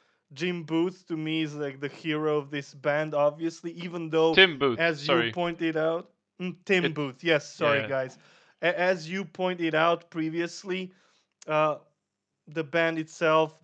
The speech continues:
Speaker 1: sounds like a very tight unit. Uh, everyone has very tangible contributions. So this is what I really appreciate about them as well.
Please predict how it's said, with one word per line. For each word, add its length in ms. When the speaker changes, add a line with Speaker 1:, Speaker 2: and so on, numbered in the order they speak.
Speaker 1:
sounds 500
like 140
a 60
very 280
tight 500
unit. 600
Uh, 300
everyone 760
has 340
very 720
tangible 600
contributions. 1160
So 460
this 320
is 100
what 180
I 40
really 300
appreciate 600
about 360
them 200
as 160
well. 380